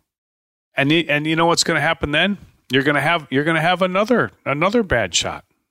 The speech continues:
Everybody has them. The, the best players in the world have them. I, I,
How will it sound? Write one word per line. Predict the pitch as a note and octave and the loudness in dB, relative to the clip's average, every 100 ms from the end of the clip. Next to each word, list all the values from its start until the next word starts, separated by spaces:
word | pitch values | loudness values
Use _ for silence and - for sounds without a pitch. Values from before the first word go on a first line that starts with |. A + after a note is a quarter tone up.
| _ | _
Everybody | F#3+ B3 A#3 G#3 C#3 | 0 2 2 0 0
has | G#2 F#2+ F2 | 0 0 0
them. | - - | -6 -6
The, | D3+ D#3+ | -2 -2
the | D#3 | -2
best | C3+ D3 F#3+ - | -4 -2 0 0
players | - G3+ G3+ - | 0 0 0 -2
in | F#3 | 0
the | E3+ | 2
world | D#3 F#3+ F#3+ | 4 2 2
have | C#3 G2 | 0 0
them. | |
I, | G#2 B2+ | -2 -2
I, | C3 | -2